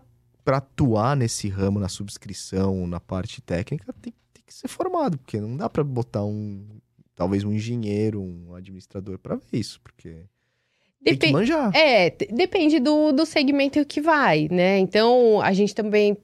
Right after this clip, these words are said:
Speaker 2: assim, sempre, provavelmente, você vai ter um técnico junto. Então, você vai ter um veterinário na equipe. Ah, é uma seguradora que trabalha muito mais com animais de produção, e talvez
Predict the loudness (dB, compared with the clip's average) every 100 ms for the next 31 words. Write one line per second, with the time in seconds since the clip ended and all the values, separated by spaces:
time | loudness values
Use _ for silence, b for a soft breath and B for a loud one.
0 | _ -4 -4 -6 -12 _ _ -2 2 2
1 | 2 0 -2 _ _ _ _ 2 4 4
2 | 4 2 0 2 0 2 0 0 0 -2
3 | 2 2 4 4 2 -2 -6 -8 -18 -20
4 | -20 -20 -20 _ _ -20 _ 2 4 4
5 | 2 0 -2 B B B B 0 2 4
6 | 4 4 2 2 0 2 2 2 -2 -4
7 | -2 -2 -2 -8 -12 -16 -20 _ _ _
8 | _ _ _ _ _ _ _ _ 0 2
9 | 4 4 4 2 4 4 4 2 2 2
10 | 2 2 0 -2 -6 -4 -6 0 -2 0
11 | -2 -2 -4 0 4 6 4 2 2 0
12 | 4 4 2 -2